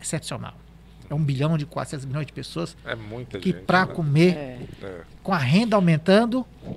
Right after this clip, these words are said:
Speaker 1: demandam mais
Speaker 2: E tem que
Speaker 1: produtos
Speaker 2: se alimentar,
Speaker 1: alimentícios.
Speaker 2: né? Tem que se
Speaker 1: E
Speaker 2: alimentar.
Speaker 1: a China tá entrando como um grande comprador do mercado, a Índia, quer dizer. Então, além dos chineses, temos os indianos. E aí tem uma questão de geo-, a questão de estratégica. Quais são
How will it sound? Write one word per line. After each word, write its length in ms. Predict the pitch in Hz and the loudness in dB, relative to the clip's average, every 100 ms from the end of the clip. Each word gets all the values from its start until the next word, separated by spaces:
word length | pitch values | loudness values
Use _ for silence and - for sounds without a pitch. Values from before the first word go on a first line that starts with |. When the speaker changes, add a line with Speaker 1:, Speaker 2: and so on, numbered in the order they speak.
| - | -4
Speaker 1:
demandam 400 | 156 170 196 202 | 0 2 4 2
mais 200 | 175 190 | 2 2
Speaker 2:
E 40 | |
tem 120 | - | 2
que 120 | 156 185 | 2 6
Speaker 1:
produtos 20 | |
Speaker 2:
se 40 | |
alimentar, 520 | 143 - 143 127 - 139 | 6 6 4 4 6 6
Speaker 1:
alimentícios. 260 | 117 120 | 2 -6
Speaker 2:
né? 80 | - | -8
Tem 140 | 101 | -10
que 80 | 113 | -8
se 60 | - | -4
Speaker 1:
E 20 | |
Speaker 2:
alimentar. 460 | 226 - - - 208 | -2 -2 -6 -8 -6
Speaker 1:
a 140 | - | -4
China 460 | - - 294 277 226 | -4 -6 -8 -12 -10
tá 160 | 247 | -10
entrando 340 | 254 240 247 254 | -10 -10 -10 -10
como 200 | 262 262 | -10 -4
um 20 | |
grande 240 | 240 269 | -2 -2
comprador 380 | - 285 269 277 | -4 0 4 4
do 40 | 285 | 2
mercado, 500 | 262 262 277 208 - | -2 -2 0 -2 -2
a 80 | 180 | 0
Índia, 200 | 240 185 | 0 -2
quer 120 | 156 | -4
dizer. 260 | 131 117 - - - - - - - - - - | -6 -10 -14 -18 -20 -20 -20 -20 -20 -20 -20 -6
Então, 160 | 196 196 | 2 4
além 200 | 190 247 | 4 4
dos 100 | 240 | 0
chineses, 460 | - 185 233 233 | 2 4 2 0
temos 260 | - 220 202 | -4 -4 -2
os 80 | 196 | -4
indianos. 640 | 220 208 196 139 139 - - - - - - - - - - - - | -2 0 0 -2 -8 -16 -20 -20 -20 -20 -20 -20 -20 -20 -20 -14 -2
E 60 | |
aí 140 | 185 233 | -2 0
tem 180 | 254 | -4
uma 120 | 262 226 | -4 -4
questão 420 | 196 - 190 185 | -4 -4 -4 -4
de 120 | 160 | -4
geo-, 260 | 175 165 180 | -6 -6 -6
a 120 | 156 | -8
questão 280 | 151 170 170 | -8 -8 -6
de 60 | 165 | -6
estratégica. 640 | - 160 190 175 143 - - - - - - - - - - - - | -4 -2 0 0 -2 -10 -20 -20 -20 -20 -20 -20 -20 -20 -20 -20 -8
Quais 160 | 170 165 | -4 0
são 440 | 185 202 190 175 | 2 2 2 -2